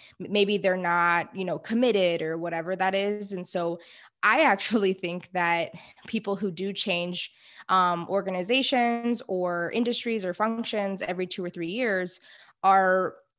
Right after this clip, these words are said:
are growing and making more money, quite frankly, at a higher rate. And so I think that people who are really strategic about those moves, um,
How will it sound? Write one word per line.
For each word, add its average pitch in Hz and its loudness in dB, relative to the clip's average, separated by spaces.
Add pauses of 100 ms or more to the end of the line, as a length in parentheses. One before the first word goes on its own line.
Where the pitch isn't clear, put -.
are 196 2
growing 208 0
and 180 0
making 285 0
more 214 4
money, 185 -2
quite - -4 (280)
frankly, 170 -4
at 175 0
a 170 0
higher 175 -2
rate. - -8 (320)
And 202 -2
so 220 0
I 202 4
think 220 -4
that 185 2
people 214 0
who 190 -4
are 175 0 (460)
really 208 2
strategic 202 -6
about 220 0
those 247 -2
moves, 262 0 (460)
um, 175 0